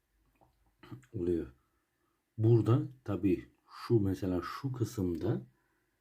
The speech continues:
bu yönde, her iki yönde de mesnet devam ediyor. Yani dörtte birine,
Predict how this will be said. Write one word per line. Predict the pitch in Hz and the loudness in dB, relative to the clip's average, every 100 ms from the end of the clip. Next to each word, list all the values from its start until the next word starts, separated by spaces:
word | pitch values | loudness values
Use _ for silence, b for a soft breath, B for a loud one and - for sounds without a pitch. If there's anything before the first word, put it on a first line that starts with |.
| _ _ _ _ _ _ _ _ | _ _ _ _ _ _ _ _
bu | 98 107 151 | -2 6 6
yönde, | 131 101 95 139 - | 6 4 4 2 0
her | - 117 | 4 8
iki | 117 117 143 | 8 6 4
yönde | 120 92 87 90 | 4 4 0 0
de | 139 175 185 _ _ _ _ _ _ _ | 0 -2 -4 _ _ _ _ _ _ _
mesnet | 98 101 - 135 127 107 | -2 -2 0 -4 -2 0
devam | 104 101 90 | 2 2 -2
ediyor. | 78 80 82 | -4 -6 -6
Yani | 82 76 | -8 -4
dörtte | 95 98 - 104 | -4 -2 -2 -2
birine, | 95 95 98 131 | 0 0 0 -2